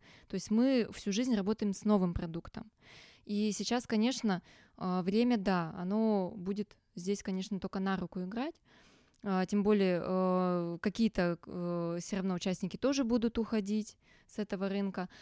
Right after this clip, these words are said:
А, всё равно российский рынок, да, то есть, э, те, кто остаются, они будут ещё больше внимания уделять тому, что есть сегодня в России, да, потому что, а, доступность зарубежных, э, брендов,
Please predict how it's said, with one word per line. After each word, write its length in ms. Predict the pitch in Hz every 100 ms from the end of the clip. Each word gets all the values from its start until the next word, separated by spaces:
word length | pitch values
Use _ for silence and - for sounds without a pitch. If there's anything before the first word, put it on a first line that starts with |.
| - -
А, 180 | 196 180
всё 180 | - 226
равно 300 | 220 247 208
российский 520 | 196 - 214 - 180
рынок, 300 | 185 175 175
да, 160 | 202 208
то 120 | 175
есть, 240 | 175 -
э, 120 | 180
те, 140 | 165 196
кто 160 | - 180
остаются, 440 | - 196 190 -
они 120 | 175
будут 280 | 180 190 175
ещё 240 | 185 - 269
больше 560 | 233 240 - 214 202 202
внимания 580 | 190 214 208 214 208
уделять 360 | 190 185 190 190
тому, 260 | 196 202 208
что 360 | - - 208
есть 360 | 190 185 185 -
сегодня 380 | 180 185 185 180
в 40 |
России, 320 | 180 - 190 180
да, 160 | 220
потому 260 | - 185 190
что, 220 | - 175 - - -
а, 160 | - 196
доступность 480 | 190 - 208 190 170
зарубежных, 640 | 190 185 202 185 180 - -
э, 600 | 180 180 175 170 165 170
брендов, 360 | 185 226 233